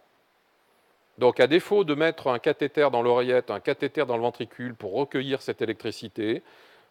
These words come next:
il faut se débrouiller avec ce que vous regardez, avec ce que vous enregistrez en surface,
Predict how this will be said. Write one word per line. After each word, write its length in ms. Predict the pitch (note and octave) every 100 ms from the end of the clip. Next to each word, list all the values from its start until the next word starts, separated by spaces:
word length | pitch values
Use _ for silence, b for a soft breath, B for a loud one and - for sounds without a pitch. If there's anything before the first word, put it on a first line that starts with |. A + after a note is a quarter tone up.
| -
il 140 | G#2
faut 160 | F#3 A#3
se 120 | F3+
débrouiller 640 | E3 D3 D3 C3+ C3 C#3
avec 240 | D3 G#2+ A#2
ce 80 | -
que 80 |
vous 160 | B2 A#2
regardez, 500 | A2 C3 C3 D3+ E3+
avec 240 | A#2 G#2+
ce 60 | -
que 80 | A#2+
vous 200 | G2+ A2
enregistrez 600 | C3+ A#2 A#2 - A#2 A#2
en 140 | G#2+
surface, 720 | G2 - - A2 G2 D#3 -